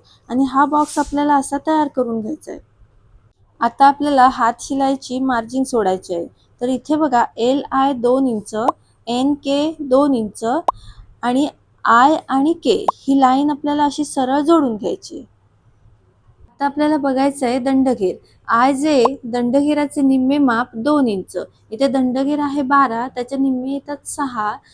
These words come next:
त्यामध्ये मी दोन इंच ॲड केलं, तर आय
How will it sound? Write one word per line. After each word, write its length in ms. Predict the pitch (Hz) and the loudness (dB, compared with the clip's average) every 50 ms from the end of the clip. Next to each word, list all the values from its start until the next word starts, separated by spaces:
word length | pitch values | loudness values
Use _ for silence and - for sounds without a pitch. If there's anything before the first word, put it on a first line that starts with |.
| _ _ _ _ | _ _ _ _
त्यामध्ये 460 | 254 247 254 269 277 294 294 269 302 302 | 2 2 4 4 2 2 0 0 0 0
मी 240 | 302 277 254 262 262 233 | 0 0 0 -2 -2 -2
दोन 240 | 254 262 277 294 294 | -2 0 0 0 0
इंच 260 | 285 269 254 - 302 | 0 0 -2 -4 -4
ॲड 280 | 302 302 302 269 233 233 - - | -4 -2 -2 -2 -4 -6 -6 -6
केलं, 240 | 190 175 180 - - _ _ _ _ _ - | -6 -6 -6 -8 -10 _ _ _ _ _ -2
तर 140 | 240 262 - - - - | -2 -2 -2 -2 -2 0
आय 280 | 247 247 254 277 302 | 2 2 4 2 2